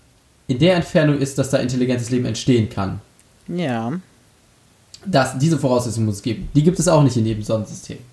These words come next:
Speaker 1: Die gibt's auch nicht so oft, aber da sind diverse Planeten schon beobachtet worden.
Speaker 2: Ja.
Speaker 1: So. Dann muss auch noch, ähm, es dazu kommen, dass da intelligentes Leben entsteht.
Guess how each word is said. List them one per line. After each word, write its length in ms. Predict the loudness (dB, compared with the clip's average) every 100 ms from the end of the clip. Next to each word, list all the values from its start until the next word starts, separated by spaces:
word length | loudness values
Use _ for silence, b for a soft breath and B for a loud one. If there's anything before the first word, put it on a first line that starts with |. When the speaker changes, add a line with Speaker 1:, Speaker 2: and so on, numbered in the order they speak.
| b b b _
Speaker 1:
Die 80 | -2
gibt's 160 | 0 2
auch 120 | 2
nicht 120 | 2
so 80 | -2
oft, 200 | -4 0
aber 160 | 2 4
da 240 | 2 0 B B B
sind 380 | 0 2 2 4
diverse 600 | 4 6 6 4 0 -2 -10 -2
Planeten 420 | 0 2 0 -2
schon 340 | -2 -2 -4 -10 -12
beobachtet 640 | -6 -2 0 0 -2 -8
worden. 300 | -6 -6 -10 -16 _ _ _ _ _ -6
Speaker 2:
Ja. 320 | 0 2 2 -4 b b b b -10
Speaker 1:
So. 360 | -4 -4 -6 -16 _ _ _ _ _ _ _ _ _
Dann 560 | -6 0 2 2 2 -2 -10 -20 -20 _ _ _ _ _ _ _ _ _ -6
muss 440 | 0 2 0 -6
auch 240 | 0 0 2
noch, 420 | 2 2 -2 -12 -4
ähm, 580 | 2 2 2 -2 -6 -12 _ _ -12
es 140 | -4
dazu 320 | 2 2 0 -4
kommen, 440 | 0 0 0 -8 _ _ _ _ _ _ -4
dass 280 | 0 0
da 180 | 2 0
intelligentes 560 | 0 2 2 2 0 2
Leben 180 | 0 2
entsteht. 600 | -4 0 2 2 0